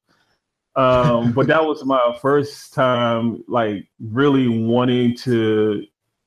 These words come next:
that's what I really wanted to do, you know, when I got out of high school. But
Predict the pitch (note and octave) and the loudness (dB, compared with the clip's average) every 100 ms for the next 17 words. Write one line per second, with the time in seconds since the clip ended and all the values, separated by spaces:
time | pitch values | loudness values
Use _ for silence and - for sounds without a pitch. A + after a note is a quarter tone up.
0 | _ _ B2 D3+ D3 E3 D3+ C#3 B2+ A2+ | _ _ -4 -2 -2 0 -2 0 0 0
1 | G#2 A2 D3+ D#3 D3 C3 G#2 A2 C3 C#3+ | -4 0 4 4 2 0 -2 0 0 2
2 | C3 B2 A#2+ G2+ B2 B2+ B2 A#2 A2 A2 | 0 -2 -8 -6 -4 0 0 0 -2 -8
3 | _ _ _ _ _ C#3 B2 A2+ A#2+ A#2+ | _ _ _ _ _ 0 2 2 2 2
4 | C3 B2+ A2+ G#2+ C3 C3 B2+ - A#2+ G2+ | 0 2 2 2 2 0 -2 -4 -2 -2
5 | G2 G2 G#2 G2 - | -6 -4 -4 -4 -8